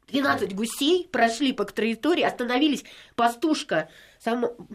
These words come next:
их отвела обратно, и мы все вот так вот просто застыли. И Кустурица ко мне лично подходил, вот обнимал, целовал, у меня есть фотографии, что я сама была потрясена. Вот так вот работают, э, наши животные. Я не говорю о нашем, это мы.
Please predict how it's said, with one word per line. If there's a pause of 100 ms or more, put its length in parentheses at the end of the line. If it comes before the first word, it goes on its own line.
(180)
их
отвела
обратно,
и
мы
все
вот
так
вот
просто
застыли. (480)
И
Кустурица
ко
мне
лично
подходил,
вот
обнимал,
целовал,
у
меня
есть
фотографии, (960)
что
я
сама
была
потрясена.
Вот
так
вот
работают,
э,
наши
животные.
Я
не
говорю
о
нашем,
это
мы.